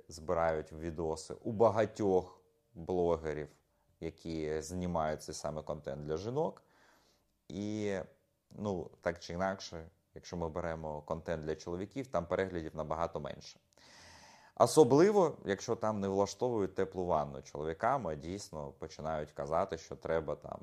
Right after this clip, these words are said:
розвиватись, треба змінювати себе, а не тільки там вважати, що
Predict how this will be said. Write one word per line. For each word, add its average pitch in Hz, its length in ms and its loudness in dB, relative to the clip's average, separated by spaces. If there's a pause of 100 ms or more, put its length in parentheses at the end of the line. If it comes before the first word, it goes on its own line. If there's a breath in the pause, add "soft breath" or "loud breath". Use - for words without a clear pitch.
розвиватись, 85 1000 0 (120)
треба 127 300 8
змінювати 104 600 2
себе, 104 440 4
а 110 120 6
не 92 120 -2
тільки 107 380 -4
там 76 340 -2 (200)
вважати, 80 400 2
що 71 380 -6